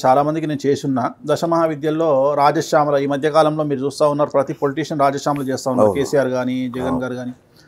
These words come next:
Speaker 1: So ఏమిటి అంటే రాజయోగం కోసం చేసేది రాజశ్యామల. రాజయోగం అంటే వ్యాపారం కావచ్చు, లేదా రాజకీయం కావచ్చు, లేదా సినీ పరిశ్రమ కావచ్చు, ఏదైనా సరే మీరు డబ్బు సంపాదించాలి, పొజిషన్ సంపాదించాలి అంటే రాజశ్యామల.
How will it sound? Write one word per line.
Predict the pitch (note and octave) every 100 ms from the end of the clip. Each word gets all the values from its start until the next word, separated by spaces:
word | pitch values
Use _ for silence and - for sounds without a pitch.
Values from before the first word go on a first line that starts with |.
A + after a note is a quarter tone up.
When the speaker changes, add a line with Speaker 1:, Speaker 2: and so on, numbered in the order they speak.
| _ _ -
Speaker 1:
So | G3+
ఏమిటి | F#3+ A3 G#3+
అంటే | G3 A3
రాజయోగం | E3 F3 G3+ G3+ F#3+
కోసం | F#3 F3
చేసేది | E3 D3+ D#3
రాజశ్యామల. | C#3 C#3 C#3 C#3 A#2+ A2
రాజయోగం | B2 C#3+ E3+ F#3+ F#3+ E3+
అంటే | F3 G3+
వ్యాపారం | D#3 D#3 E3 E3 D#3
కావచ్చు, | D#3 E3 E3 E3+ E3+ E3+ - _ _ _ D3+
లేదా | D3+ D#3 D3 D3 C#3+ C#3 C#3
రాజకీయం | D3 D#3+ D#3+ E3+ E3
కావచ్చు, | D#3 D3+ D#3+ - E3 D#3+
లేదా | D3+ D3+
సినీ | D3 D3+
పరిశ్రమ | E3 E3 E3 D#3+
కావచ్చు, | D3+ D3+ D#3 - E3 D#3 D3+ A#2
ఏదైనా | F3 G#3 A3 G#3+ G#3+
సరే | F#3+ D#3 C#3
మీరు | D3 D3 D3 C#3+ C3+
డబ్బు | B2+ C#3+ D#3+
సంపాదించాలి, | G#3 G3 F3+ F#3 F3+ F3 F3
పొజిషన్ | F3 E3+ E3+ F3+
సంపాదించాలి | E3+ E3 E3 D#3+ D3+ D#3
అంటే | D#3 G3
రాజశ్యామల. | D3 B2+ - A2+ G#2+